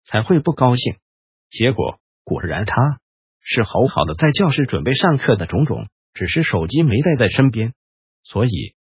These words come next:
人的本质好像让我有神通了，但是这东西到底是很微妙，那一点小小的负面情绪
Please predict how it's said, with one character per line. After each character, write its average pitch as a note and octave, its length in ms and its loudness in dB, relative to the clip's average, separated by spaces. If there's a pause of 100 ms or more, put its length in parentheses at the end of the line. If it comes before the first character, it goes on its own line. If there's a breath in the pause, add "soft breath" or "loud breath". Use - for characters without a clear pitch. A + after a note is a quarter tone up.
人 G#2 220 -4
的 D3 100 2
本 E2+ 160 -6
质 C#2 300 -6 (200)
好 F2+ 200 -2
像 D#3+ 160 0
让 C3 220 4
我 B1+ 160 -4
有 F2 180 2
神 C3 280 -2
通 E3 200 0
了， - 180 -2 (540)
但 F2 160 0
是 - 240 -6 (260)
这 G#3+ 140 2
东 G3+ 200 0
西 B2 140 -2
到 E3 200 2
底 E2 180 0
是 D3+ 160 0
很 - 260 -8
微 A2+ 140 0
妙， A2+ 260 -2 (260)
那 F#3 100 4
一 G#3 160 2
点 D#2+ 200 -2
小 C#3+ 260 0
小 G2 180 2
的 G#2+ 180 -2
负 F#3+ 160 0
面 C#3+ 220 4
情 F#2+ 280 -4
绪 - 240 -6